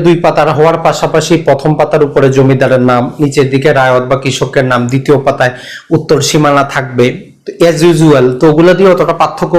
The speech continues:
করা যাবে না। মেইন উপায়টা হচ্ছে দুই পাতার খতিয়ান আর সাথে এই ধারাগুলো যে কোনো একটা ধারা। বর্তমানে যে সার্টিফাইড কপি দেওয়া হচ্ছে এগুলোর ফরম্যাট ভিন্ন, তবে উপরে ডিসি অফিস থেকে লিখে দেওয়া হয় যেটা সিএস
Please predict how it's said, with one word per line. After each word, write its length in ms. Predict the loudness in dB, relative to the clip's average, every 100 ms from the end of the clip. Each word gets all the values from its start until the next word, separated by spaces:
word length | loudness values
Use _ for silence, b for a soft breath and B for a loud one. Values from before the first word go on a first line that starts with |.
| 0
করা 140 | 0 0
যাবে 180 | 0 0
না। 60 | -2 -4 B B B 0
মেইন 260 | 2 4 2 2
উপায়টা 300 | 2 0 0 -2
হচ্ছে 220 | -2 -2 0
দুই 100 | 2 2
পাতার 240 | 0 -2 -2
খতিয়ান 380 | -2 2 2 2 B B B -2
আর 80 | -2
সাথে 280 | -2 -4 -2 -2 2 2
এই 100 | 4 2
ধারাগুলো 420 | 2 0 2 2 2
যে 80 | 2 2
কোনো 120 | 2 0
একটা 140 | 0 -2
ধারা। 200 | 0 0 -2 -8 _ b b b b -2
বর্তমানে 460 | 0 0 2 2 2 2
যে 60 | 0 -2
সার্টিফাইড 400 | -4 -2 -2 -2
কপি 180 | -2 0 0
দেওয়া 160 | 0 0
হচ্ছে 180 | -2 0
এগুলোর 260 | 2 2 2
ফরম্যাট 340 | 0 0 0 0 2
ভিন্ন, 160 | 2 2 2
তবে 160 | 0 0 0
উপরে 260 | 2 2 2 0
ডিসি 200 | 0 0
অফিস 180 | 0 0 -2
থেকে 160 | -2 2
লিখে 200 | 2 2 0
দেওয়া 160 | 2 2
হয় 160 | 0 0 B B B B -2
যেটা 200 | 0 0 0
সিএস 320 | 2 2 2